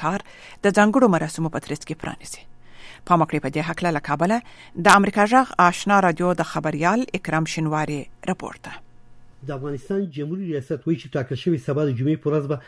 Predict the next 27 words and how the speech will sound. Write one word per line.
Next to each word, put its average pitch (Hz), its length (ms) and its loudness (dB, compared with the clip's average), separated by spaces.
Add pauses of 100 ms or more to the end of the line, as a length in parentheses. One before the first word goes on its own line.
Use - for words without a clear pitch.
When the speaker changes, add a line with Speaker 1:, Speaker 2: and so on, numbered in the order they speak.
Speaker 2:
د 147 120 -2
ترکمنستان 143 640 0
جمهور 147 240 2
رئیس 147 160 -4 (120)
قربان 131 280 2 (120)
کلی 135 200 -2 (240)
بردی 135 320 0
محمدوف، 131 560 0 (140)
د 147 100 0
پاکستان 160 420 0
صدر 143 220 0
اعظم 143 280 0
شاهد 156 400 0
خاقان 135 440 0
عباسي 131 380 0 (160)
او 156 40 4 (100)
د 160 100 4
هندوستان 160 400 2
د 156 100 2
بهرنیو 165 320 2
چارو 143 220 0
په 143 80 2
وزارت 147 260 -2
کې 131 180 -2
دولت 165 280 2
وزیر 151 480 -2
ایم 202 120 8